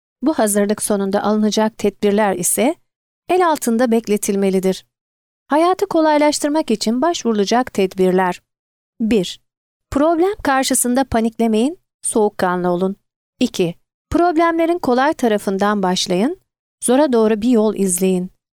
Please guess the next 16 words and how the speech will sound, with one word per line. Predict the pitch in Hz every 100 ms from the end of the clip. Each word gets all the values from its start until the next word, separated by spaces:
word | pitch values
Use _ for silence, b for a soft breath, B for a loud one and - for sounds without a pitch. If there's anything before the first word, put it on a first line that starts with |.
| _ _ -
Kolay | 269 320 403
tarafından | 311 269 - 254 254 233
başlarsanız | 220 220 247 320 - 269 311 -
ümidiniz | 226 220 208 214 220 -
artar. | 185 185 - 180 180 _ _ _ _ _
Zor | 196 302 330
yönüne | 262 226 214
karşı | 214 202 196 - 285 349 _ _
sabır | - - 240 240
ve | 220 202
direnç | 208 220 220
kazanırsınız. | - 190 185 185 - 185 185 - - _ _ _ _ _ _
Üç, | 302 - - - _ _ -
iyi | 339 349
arkadaş | 262 262 240 233 233 -
edinin. | 202 190 190